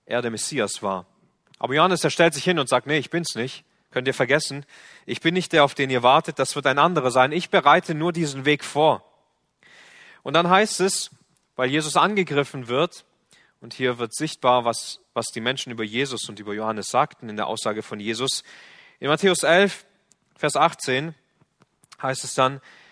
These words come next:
Denn Jesus, denn Johannes ist gekommen, der weder aß noch trank. Und sie sagen, er hat einen Dämon.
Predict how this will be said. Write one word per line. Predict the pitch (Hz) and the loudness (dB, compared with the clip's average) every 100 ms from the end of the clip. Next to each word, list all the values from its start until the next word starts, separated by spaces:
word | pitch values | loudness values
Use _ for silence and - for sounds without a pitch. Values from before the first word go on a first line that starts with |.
| _ _ _ _ _ _ _ _ _ _ _ _ _ _ _ - | _ _ _ _ _ _ _ _ _ _ _ _ _ _ _ -8
Denn | 127 | 0
Jesus, | 151 208 233 208 - - - | 2 4 2 -4 -8 -12 -20
denn | 123 156 | -2 0
Johannes | 165 160 214 220 - | 4 4 4 2 -2
ist | 170 - | -2 -2
gekommen, | 170 175 170 175 196 _ _ _ - | 0 4 4 2 -6 _ _ _ -20
der | 120 151 175 | -2 2 2
weder | 156 160 143 | 4 4 6
aß | 151 208 214 - | 6 6 2 0
noch | 185 - | 0 0
trank. | - 185 175 139 - - _ _ - | 0 2 2 0 -12 -20 _ _ -6
Und | 151 | -4
sie | 165 | -2
sagen, | 147 156 180 185 170 | 6 6 6 4 0
er | 143 | 4
hat | 151 | 4
einen | 156 135 | 4 4
Dämon. | 139 156 160 120 98 | 4 4 4 0 -2